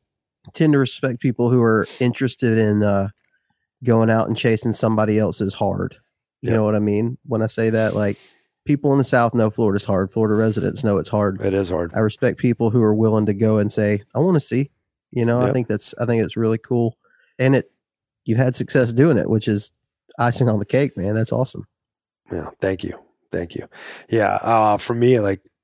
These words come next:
Speaker 2: you know, when people ask me, I, I tell people I'm an adventure hunter, and I'm very intrigued by the newness of something, like the new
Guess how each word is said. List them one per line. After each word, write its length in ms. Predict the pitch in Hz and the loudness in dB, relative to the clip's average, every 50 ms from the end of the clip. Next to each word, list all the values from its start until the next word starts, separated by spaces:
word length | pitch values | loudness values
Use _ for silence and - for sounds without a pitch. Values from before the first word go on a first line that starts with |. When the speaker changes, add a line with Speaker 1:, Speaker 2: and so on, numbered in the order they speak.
| _ - | _ -6
Speaker 2:
you 80 | 107 | -4
know, 100 | 101 92 | -2 -2
when 120 | 95 95 95 | -2 -2 0
people 280 | 110 123 120 98 95 | 0 0 2 2 2
ask 240 | 90 90 90 - - | 2 2 0 -2 -4
me, 100 | 92 90 87 | -6 -4 -4
I, 160 | 87 92 - - _ - | -4 -6 -6 -8 _ -6
I 100 | - 104 | -4 -4
tell 180 | 101 - 104 95 | -2 -2 -4 -4
people 280 | - 110 98 92 95 90 | -2 -4 -4 -2 -4 -4
I'm 100 | 87 85 | -4 -6
an 100 | 80 80 | -6 -6
adventure 460 | 82 85 82 92 98 101 98 - 117 98 | -8 -6 -4 -2 -2 0 0 0 0 0
hunter, 320 | 110 120 123 123 123 - _ _ _ - | 0 -2 -2 -4 -4 -8 _ _ _ -14
and 600 | - - 85 85 87 87 87 87 85 80 - - _ _ _ _ _ _ _ _ _ _ _ _ _ _ _ _ _ _ _ - | -10 -8 -6 -6 -6 -6 -6 -6 -8 -12 -16 -20 _ _ _ _ _ _ _ _ _ _ _ _ _ _ _ _ _ _ _ -10
I'm 340 | - 87 95 95 92 87 82 80 | -8 -8 -6 -8 -8 -12 -14 -8
very 580 | 85 95 104 104 104 110 107 107 107 101 - - | -4 0 2 2 2 2 2 0 0 -2 -4 -8
intrigued 720 | - 98 92 90 - - - 101 98 92 87 90 87 85 _ | -10 -10 -8 -6 -6 -4 -2 -2 -2 -2 -2 -4 -8 -8 _
by 600 | 85 87 87 85 82 82 80 78 76 - - _ _ _ _ _ _ _ _ _ _ _ _ - | -4 -2 -2 -2 -2 -4 -4 -6 -8 -12 -16 _ _ _ _ _ _ _ _ _ _ _ _ -6
the 100 | 90 85 | -6 -6
newness 760 | 85 87 87 87 87 85 85 80 80 - - - - - - _ _ _ _ _ - | -4 -4 -4 -4 -4 -4 -4 -4 -2 -2 -2 -2 -2 -6 -8 _ _ _ _ _ -8
of 160 | - 82 82 | -8 -6 -4
something, 480 | - - 82 80 78 - 76 80 82 - _ _ _ _ _ _ _ _ - | -4 -4 -4 -6 -10 -12 -12 -14 -14 -16 _ _ _ _ _ _ _ _ -6
like 380 | 92 87 85 - - - - _ _ _ _ _ _ _ _ - | -4 -4 -4 -6 -10 -18 -20 _ _ _ _ _ _ _ _ -6
the 120 | - 92 | -4 -4
new 400 | 87 90 92 90 90 87 85 82 | -2 -2 -2 0 0 0 -2 -4